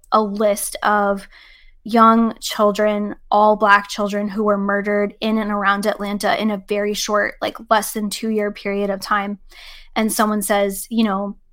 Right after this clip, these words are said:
people ask me, like, "Why are you dragging this up?" One of the people being interviewed. And her response is, you know, "How much attention has JonBenét Ramsey gotten versus these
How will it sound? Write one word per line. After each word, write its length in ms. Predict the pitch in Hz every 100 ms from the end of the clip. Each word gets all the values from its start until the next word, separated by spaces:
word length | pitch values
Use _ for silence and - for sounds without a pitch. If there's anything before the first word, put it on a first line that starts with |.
| _ - -
people 260 | 240 208 220
ask 380 | 202 208 -
me, 340 | 220 214 214 214
like, 240 | 202 196
"Why 220 | 214 202
are 100 | 208
you 220 | 208 208 202 208
dragging 420 | 190 202 208 208 202
this 160 | 214
up?" 260 | 294 226 226
One 120 | 214
of 80 | 208
the 80 | 196
people 320 | 220 202 196
being 240 | 202 202 -
interviewed. 520 | 214 196 180 185 226 - - - - -
And 320 | 214 208 202 -
her 220 | 214 226
response 580 | 208 208 - 208 208 220
is, 380 | 208 202 202 -
you 140 | - 214
know, 220 | 202 - -
"How 220 | - 240
much 220 | 240 240
attention 420 | 226 233 220 220
has 200 | 208 196
JonBenét 720 | - 208 208 202 202 208 208 -
Ramsey 400 | 214 233 247 226
gotten 560 | 214 196 - 202 202 196
versus 440 | 208 190 - 190
these 440 | - 226 220 -